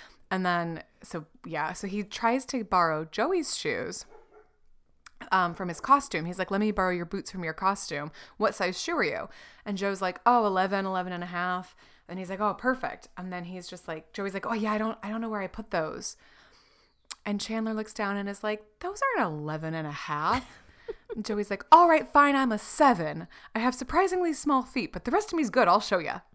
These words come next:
Speaker 1: <laughs>
Speaker 2: All good.
Speaker 1: Eesh.
Speaker 2: Uh.
Speaker 1: Huh, okay, but eventually Monica, on one of her breaks from the bathroom pregnancy test, is like, "I wanna dance with my husband. Like,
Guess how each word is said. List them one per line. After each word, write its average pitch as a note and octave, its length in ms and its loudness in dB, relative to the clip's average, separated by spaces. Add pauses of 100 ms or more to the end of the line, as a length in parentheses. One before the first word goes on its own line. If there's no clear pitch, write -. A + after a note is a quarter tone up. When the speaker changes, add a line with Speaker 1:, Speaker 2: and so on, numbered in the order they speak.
(100)
Speaker 1:
<laughs> G#3+ 80 -2 (320)
Speaker 2:
All C4+ 220 0
good. G#3 320 -2 (1200)
Speaker 1:
Eesh. F3 600 -10
Speaker 2:
Uh. G#3+ 920 -8
Speaker 1:
Huh, C4 420 4
okay, F3+ 260 -2 (300)
but F#3 260 0 (440)
eventually A#3 760 -2
Monica, F#3 640 -2
on F3+ 140 2
one F3 100 0
of E3+ 120 -6
her E3+ 120 -6
breaks - 400 -4
from D#3+ 300 -2
the D#3 240 -6
bathroom D#3 420 -2
pregnancy F#3 420 -2
test, - 380 -8
is G#3 140 -6
like, G#3 280 2
"I C#4+ 60 -2
wanna F4 220 -2
dance C#4 280 -2
with C4+ 140 -6
my A#3+ 100 2
husband. G#3 600 -2
Like, G3+ 280 0